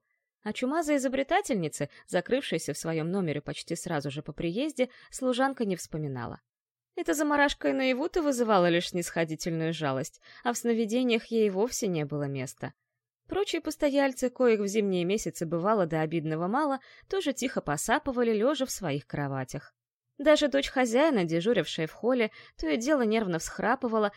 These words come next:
используя стойку для выдачи ключей вместо подушки. А вот драконам и изобретательнице явно не спалось.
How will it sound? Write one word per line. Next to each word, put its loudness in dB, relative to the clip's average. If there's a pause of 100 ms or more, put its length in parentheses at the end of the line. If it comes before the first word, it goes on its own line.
(120)
используя 0
стойку 0
для -2
выдачи -4
ключей -2
вместо 0
подушки. -6 (720)
А -4
вот 0
драконам 2
и 2
изобретательнице 0
явно 2
не -2
спалось. -8